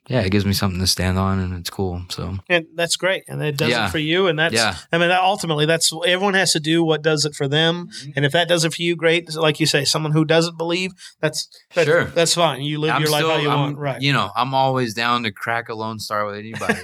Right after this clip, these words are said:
Speaker 1: you know,
Speaker 2: <laughs>
Speaker 1: like that, 'cause
Speaker 2: That
Speaker 1: we're,
Speaker 2: sounds
Speaker 1: we're,
Speaker 2: like a challenge,
Speaker 1: 'cause we're all,
Speaker 2: sir.
Speaker 1: yeah, we're
Speaker 2: Yeah.
Speaker 1: all here on this earth. Like, we're gonna
Speaker 2: Right.
Speaker 1: take an apple burn later together,
Speaker 2: Right.
Speaker 1: you
Speaker 2: Yes,
Speaker 1: know?
Speaker 2: yes,
Speaker 1: So
Speaker 2: absolutely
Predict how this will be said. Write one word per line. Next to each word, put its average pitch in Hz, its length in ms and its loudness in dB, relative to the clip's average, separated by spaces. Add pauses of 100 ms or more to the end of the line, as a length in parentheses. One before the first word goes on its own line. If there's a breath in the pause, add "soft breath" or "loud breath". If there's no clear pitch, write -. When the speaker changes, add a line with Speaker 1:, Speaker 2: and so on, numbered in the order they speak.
(140)
Speaker 1:
you 107 80 0
know, 110 220 0
Speaker 2:
<laughs> 117 100 -2
Speaker 1:
like 113 240 -2
that, 123 260 -2
'cause 127 180 -4
Speaker 2:
That 180 100 0
Speaker 1:
we're, 156 80 0
Speaker 2:
sounds 220 180 0
Speaker 1:
we're, 202 60 2
Speaker 2:
like 190 80 0
a 180 80 0
challenge, 214 440 0
Speaker 1:
'cause 190 120 2
we're 208 80 2
all, 185 80 0
Speaker 2:
sir. 185 60 0
Speaker 1:
yeah, 220 280 2
we're 160 100 2
Speaker 2:
Yeah. 175 120 2
Speaker 1:
all 180 60 0
here 190 220 0
on 196 180 -4
this 190 160 -12
earth. 226 240 -4
Like, 156 120 2
we're 156 60 4
gonna 151 160 4
Speaker 2:
Right. 175 60 0
Speaker 1:
take 175 160 0
an 175 60 0
apple 170 240 -2
burn 110 240 -2
later 104 220 -6
together, 180 180 -2
Speaker 2:
Right. 170 320 2
Speaker 1:
you 110 100 -2
Speaker 2:
Yes, 147 280 2
Speaker 1:
know? 170 60 -2
Speaker 2:
yes, 156 240 0
Speaker 1:
So 156 100 -2
Speaker 2:
absolutely 147 380 0